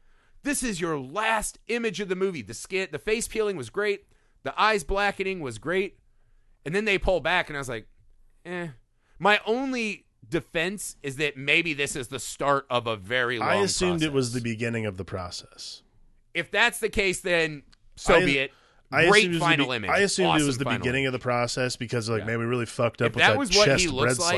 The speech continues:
Speaker 2: slicer.
Speaker 1: if he comes into number two and that's what he looks like, that'll be a bit depressing. That was not nearly to the level of the six other Cenobites that were, like, background.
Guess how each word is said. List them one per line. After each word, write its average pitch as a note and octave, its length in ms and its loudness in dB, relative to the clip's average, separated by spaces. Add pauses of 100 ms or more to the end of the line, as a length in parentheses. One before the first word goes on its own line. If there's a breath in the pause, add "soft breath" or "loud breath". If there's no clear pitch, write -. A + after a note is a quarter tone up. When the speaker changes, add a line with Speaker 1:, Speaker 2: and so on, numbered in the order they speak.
(120)
Speaker 2:
slicer. G2+ 280 -6 (460 soft breath)
Speaker 1:
if D3 120 -8
he A#3 120 -4
comes A#3+ 260 0
into G3 200 0
number D#3+ 280 -2
two D3 240 -4
and B2+ 140 -4
that's B2 200 0
what D3 100 -10
he B2 80 -4
looks G#2+ 260 -6
like, C#3+ 240 -4
that'll C3 200 0
be B2 300 -6 (180)
a B2+ 80 -2
bit A#2 220 -4
depressing. E2+ 460 -14 (1300)
That E3+ 180 4
was E3 140 -4
not F3 260 2
nearly G3 540 -4
to F#3 140 -4
the D#3+ 120 -4
level C#3 500 0
of B2 480 2 (300)
the C3+ 100 -8
six - 360 -6
other C#3 220 -4
Cenobites A#2+ 540 -2
that B2 100 -6
were, A#2+ 80 -4
like, A2+ 200 -2
background. F2+ 560 -6